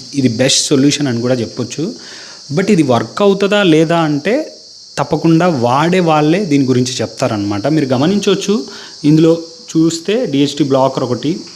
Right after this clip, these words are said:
and బయోటిన్ ఒకటి and జింక్, మల్టీవిటమిన్స్ ఒక్కొక్క దానికి ఒక క్యాప్సూల్ వాడే, వాడే సిచ్యువేషన్లో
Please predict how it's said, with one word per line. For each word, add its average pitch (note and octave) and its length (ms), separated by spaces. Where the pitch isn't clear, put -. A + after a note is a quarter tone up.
and G#2+ 200
బయోటిన్ C#3+ 420
ఒకటి B2+ 400
and A2+ 120
జింక్, D#3 560
మల్టీవిటమిన్స్ A2+ 920
ఒక్కొక్క G3+ 340
దానికి F#3+ 360
ఒక F3 120
క్యాప్సూల్ C#3+ 600
వాడే, C#3+ 360
వాడే B2+ 440
సిచ్యువేషన్లో C#3+ 960